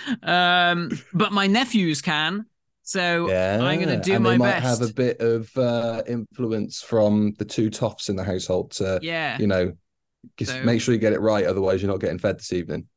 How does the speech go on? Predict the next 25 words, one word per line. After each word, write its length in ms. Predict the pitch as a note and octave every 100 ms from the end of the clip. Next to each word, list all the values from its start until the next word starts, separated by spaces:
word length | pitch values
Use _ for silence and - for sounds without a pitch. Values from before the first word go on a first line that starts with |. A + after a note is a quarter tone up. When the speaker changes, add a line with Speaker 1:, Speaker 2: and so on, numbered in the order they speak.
| _ -
Speaker 1:
Yeah. 260 | D#3 C#3 C#3 _ _ _ _ _
Precisely. 480 | E3 C#3+ D3 - A2
Speaker 2:
Yeah. 40 | C3+
Speaker 1:
So 400 | - D3 C3+ C#3
they, 200 | D3 C#3
they, 240 | D3+ D3+ C#3+ -
<laughs> 100 | -
they 260 | G#3 G3 F3+
better 280 | D#4+ F#3
come 180 | - F#3
up 100 | F#3
with 100 | F3
something 280 | F#3 F3+ E3+
good. 280 | F3+ D#3+ C#3 - -
My 80 |
brother 260 | G#3+ C4 A3
said, 320 | A#3 G4+ A4+ A#4 F#4+
Speaker 2:
<laughs> 100 | -
Speaker 1:
"Why 160 | G#3
don't 200 | G#3+ A3
we 160 | G3 G#3
submit 420 | - G3 G3 G3+
a 40 | F3+
piece 240 | G#3 F3+
of 100 | F#3+